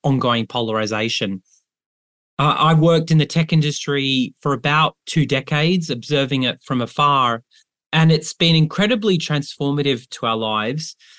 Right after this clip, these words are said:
I think as part of this, we've witnessed the rise of a generation of remarkable C E Os in their thirties and forties, all who possess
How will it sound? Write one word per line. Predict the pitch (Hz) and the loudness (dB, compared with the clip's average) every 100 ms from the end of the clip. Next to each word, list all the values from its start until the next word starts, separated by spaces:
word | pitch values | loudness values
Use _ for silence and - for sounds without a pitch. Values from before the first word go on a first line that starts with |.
| _ _ 156 | _ _ -2
I | |
think | 165 233 | 2 4
as | 175 | 2
part | - 196 208 | 2 2 4
of | 202 | 4
this, | 175 160 | 2 2
we've | 165 151 | 0 0
witnessed | 156 160 160 - | 0 -2 -4 -2
the | 147 | -6
rise | 131 156 160 160 156 147 - | -2 0 2 2 0 0 -4
of | 147 143 | -8 -6
a | |
generation | 135 160 156 143 143 - 139 | -2 0 2 0 -4 -6 -6
of | 123 127 _ _ 135 | -6 -10 _ _ -2
remarkable | 147 143 147 160 160 175 143 139 | 0 2 2 2 2 0 0 -2
C | - 139 127 | -2 -4 0
E | 123 | 0
Os | 120 117 98 | 0 0 -2
in | 120 | -4
their | 120 | -6
thirties | - 135 127 113 | -4 -4 -2 -4
and | 110 | -8
forties, | - 131 131 175 123 - - _ _ _ - | -4 -2 -2 -4 -6 -12 -16 _ _ _ 2
all | 208 240 233 | 4 6 4
who | 160 180 | 4 2
possess | 180 156 156 147 147 - | 2 0 2 0 -2 -10